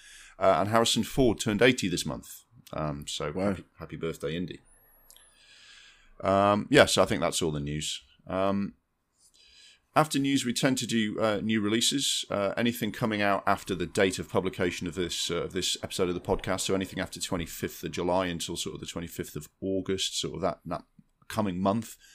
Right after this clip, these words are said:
Speaker 1: things you might wanna look out for or watch. Uh, is anything upcoming that's caught your, uh, caught your attention, mate?
Speaker 2: Um, not really. Um,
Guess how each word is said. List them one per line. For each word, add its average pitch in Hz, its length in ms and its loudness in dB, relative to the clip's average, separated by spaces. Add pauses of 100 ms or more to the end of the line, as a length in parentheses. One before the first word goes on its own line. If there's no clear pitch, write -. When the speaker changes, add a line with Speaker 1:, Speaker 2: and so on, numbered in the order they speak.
(140)
Speaker 1:
things 90 220 -4
you 95 40 -2
might 92 160 0
wanna 87 140 -2
look 95 180 0
out 92 160 0
for 95 220 -2
or 87 60 0
watch. - 360 -2
Uh, 101 60 -2
is 98 260 -4
anything 113 380 -2
upcoming 110 420 -4
that's - 160 -6
caught - 260 -4
your, 110 300 0
uh, 110 100 -4
caught 110 200 -6
your 117 100 -2
attention, 117 380 -6
mate? 139 140 -6 (1800)
Speaker 2:
Um, 254 580 4 (1300)
not 170 320 2
really. 160 420 4 (200)
Um, 123 500 4